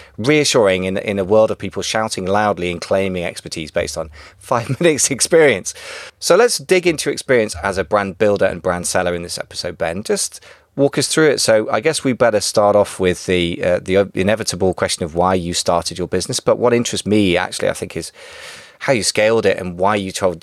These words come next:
chose to sell it and those sorts of questions. So as they said in The Sound of Music, let's start at the very beginning. It's a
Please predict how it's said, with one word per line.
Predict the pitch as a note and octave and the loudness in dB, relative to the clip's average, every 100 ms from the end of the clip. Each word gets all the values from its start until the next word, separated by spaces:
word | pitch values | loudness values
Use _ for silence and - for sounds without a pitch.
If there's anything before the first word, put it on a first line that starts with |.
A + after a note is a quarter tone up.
| - | -6
chose | - F2 - | -4 -4 -4
to | |
sell | - F2+ | -4 -2
it | E2 | -4
and | D#2+ | -2
those | F2 F2+ | -2 0
sorts | - - | -4 -6
of | - | -2
questions. | F#2 - E2 E2+ | -2 -2 -4 0
So | G#2+ A2 - _ _ - _ _ _ - | 2 2 -2 _ _ -20 _ _ _ -2
as | A2+ G#2 | -2 0
they | A2 | 0
said | - B2 G2+ | 2 0 0
in | F#2+ | -2
The | F#2 | -4
Sound | G2+ A#2 F#2+ | -2 0 0
of | F2+ | 0
Music, | A2+ F2+ - | 0 -2 -6
let's | F#2+ - | -4 0
start | G2+ F#2 | 2 2
at | G2 | 0
the | F2+ | 0
very | F2+ F2 | 0 -2
beginning. | - - - - | -4 -8 -8 -10
It's | |
a | - | -12